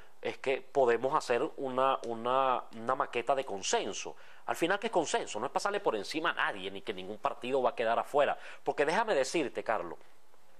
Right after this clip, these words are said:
y esta es una propuesta que hemos venido planteando nosotros, otros, la Mesa de la Unidad, fíjate que según como está el reglamento, por método de Hon,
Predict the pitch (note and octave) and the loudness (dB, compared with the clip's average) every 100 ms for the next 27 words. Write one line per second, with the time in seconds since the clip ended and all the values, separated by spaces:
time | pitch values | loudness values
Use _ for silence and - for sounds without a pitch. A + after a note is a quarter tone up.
0 | - A#2+ A#2 - D#3 F3 C#3+ C3+ C#3 D#3 | -12 -4 -2 0 2 2 2 2 2 0
1 | D#3 D3 B2 D3 D3 G#2+ A#2 C#3 C3+ B2+ | 0 0 2 2 0 0 0 0 0 0
2 | C#3+ C#3 B2+ G#2 A2+ C#3 C3 G#2 D3+ - | 0 -2 0 0 2 2 2 2 2 0
3 | - - - F#3 A3 G#3+ G3 D3+ D#3+ A3+ | -10 -12 0 2 2 0 0 2 2 4
4 | C4 D3+ - F3 F#3 F#3+ D3+ A2+ B2+ G#2 | 2 2 2 2 4 4 2 2 0 -2
5 | F2 A2+ A2 - - - - A#2+ A#2 F3 | -4 -6 -6 -12 -12 -6 2 2 4 2
6 | F#3+ F3+ E3 E3+ A#2+ G2+ G2 | 6 6 8 4 2 0 -2